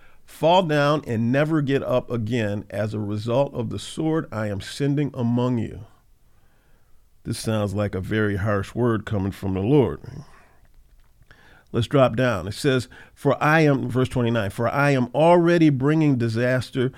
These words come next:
on the city that bears my name.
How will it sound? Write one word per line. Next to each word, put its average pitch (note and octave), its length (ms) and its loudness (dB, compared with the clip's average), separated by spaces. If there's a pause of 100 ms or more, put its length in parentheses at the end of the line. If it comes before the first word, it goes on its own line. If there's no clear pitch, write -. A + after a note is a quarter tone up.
(200)
on A#2 220 0
the A2 80 0
city D#3+ 380 4
that A2 260 2
bears C#3 280 2
my C#3+ 200 2
name. G#2+ 480 0